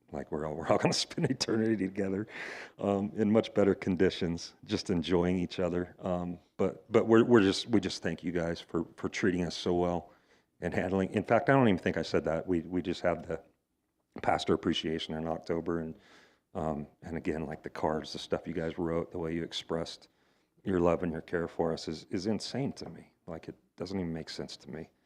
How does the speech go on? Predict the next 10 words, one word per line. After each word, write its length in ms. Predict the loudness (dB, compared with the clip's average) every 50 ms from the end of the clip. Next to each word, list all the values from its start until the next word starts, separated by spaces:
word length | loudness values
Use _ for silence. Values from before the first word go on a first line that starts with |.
| _ _ _ _ _ _ _ _ -12
Um, 280 | -10 -8 -8 -8 -8 -12 -16 _ -10 -8
and 120 | -8 -8
so, 100 | -8 -10
th-, 200 | -12 -10 -8 -4
and 160 | -2 -2 -2 0
so 120 | -2 -2
thank 280 | 0 0 -2 -2 -2 -6
you 80 | -10
guys. 400 | -10 -8 -8 -10 -12 -14 -16 -18 -20 -20 _ _ _ _ -20
Yeah. 80 | -20